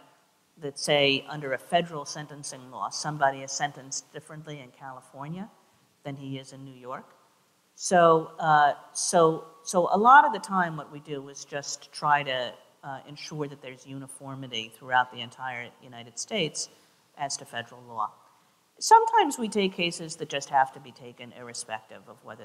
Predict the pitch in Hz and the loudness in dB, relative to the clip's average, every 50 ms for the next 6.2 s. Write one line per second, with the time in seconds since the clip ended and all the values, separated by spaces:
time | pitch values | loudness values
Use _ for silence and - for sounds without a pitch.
0 | 110 - 110 113 110 107 - - - - _ _ - 131 117 113 117 _ - 117 | -20 -18 -20 -20 -16 -14 -12 -12 -12 -14 _ _ -20 -18 -18 -18 -18 _ -20 -20
1 | 113 107 113 123 110 - _ - 139 127 131 117 113 113 123 117 113 110 110 113 | -20 -18 -18 -20 -20 -20 _ -20 -18 -14 -12 -12 -12 -12 -16 -20 -20 -20 -20 -20
2 | 117 113 - - 117 117 123 120 117 110 107 104 104 101 - _ _ _ _ _ | -14 -12 -12 -12 -12 -14 -18 -18 -18 -18 -18 -20 -20 -20 -20 _ _ _ _ _
3 | _ _ _ _ - 127 131 123 120 113 - 127 131 135 127 123 123 127 127 120 | _ _ _ _ -18 -12 -10 -10 -10 -10 -12 -14 -16 -14 -14 -14 -14 -14 -18 -18
4 | 120 120 117 117 _ - 107 92 - - - _ - 156 143 139 - 143 127 120 | -16 -16 -18 -18 _ -16 -16 -16 -14 -16 -16 _ -10 -8 -8 -8 -10 -16 -18 -20
5 | - - 123 123 - - 139 127 - - - - 139 127 123 117 - - 139 127 | -20 -18 -18 -18 -16 -12 -12 -10 -8 -8 -8 -8 -8 -8 -8 -6 -6 -6 -8 -8
6 | 123 123 123 120 | -12 -12 -14 -14